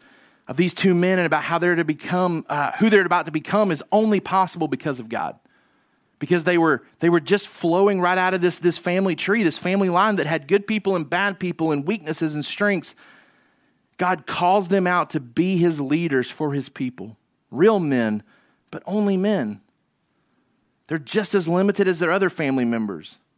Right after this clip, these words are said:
with real deficiencies that God must work through to accomplish his plans. Jeremiah one five reminds us of how important each individual is and how God knows each individual. As he's talking to Jeremiah, he says, "Before I formed you in the womb, I knew you.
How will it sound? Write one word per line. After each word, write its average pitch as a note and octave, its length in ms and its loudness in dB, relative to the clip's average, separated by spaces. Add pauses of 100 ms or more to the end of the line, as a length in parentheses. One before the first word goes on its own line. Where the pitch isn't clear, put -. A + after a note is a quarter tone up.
(100)
with C3+ 260 -2
real G3+ 220 6
deficiencies E3 720 -2
that C3+ 120 -2
God D3+ 240 0
must D3+ 260 -4
work C#3 240 -2
through B2 180 -6
to A#2 80 0
accomplish A2+ 520 -6
his G2+ 120 -12
plans. - 460 -16 (1300)
Jeremiah D#3 460 0
one C#3 180 -2
five C3+ 300 0
reminds B2 460 -2
us A2 140 -4
of A#2+ 80 -6
how C3 200 -4
important C3 480 -2
each C3 220 -6
individual B2 500 -2
is B2+ 180 0
and A#2+ 100 -6
how B2 140 -6
God B2+ 320 -6
knows D3+ 480 -2
each A#2+ 240 -6
individual. G2+ 680 -8 (760)
As A#2 60 -18
he's B2+ 120 -10
talking D#3+ 380 -2
to C#3 80 0
Jeremiah, D3 500 0
he C3+ 80 -2
says, C3+ 160 -2
"Before E3 340 0
I D#3+ 80 2
formed D#3+ 380 -4
you D#3+ 80 0
in D#3 140 -2
the C#3+ 60 0
womb, C#3 320 0
I A#2+ 80 0
knew A#2+ 140 0
you. A2+ 340 -2